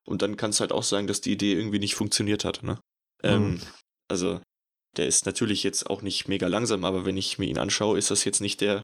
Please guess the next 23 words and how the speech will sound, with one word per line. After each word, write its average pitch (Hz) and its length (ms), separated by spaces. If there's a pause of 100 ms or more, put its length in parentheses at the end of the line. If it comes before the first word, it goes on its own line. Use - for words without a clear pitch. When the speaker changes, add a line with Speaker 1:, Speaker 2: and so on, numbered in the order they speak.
(380)
Speaker 1:
wo 107 80
ich 104 80
dann 98 120
denke, 101 280
der, 101 260
der 101 140
macht 101 220
jetzt - 200
das, - 300
das 95 180
Laufduell 101 540
und 98 340
prügelt 101 300
den 95 80
Ball 117 140
rein, 95 180
nachdem 98 320
er 98 100
irgendwie 95 220
sechzig - 260
Meter 98 220
gelaufen 95 340
ist. - 160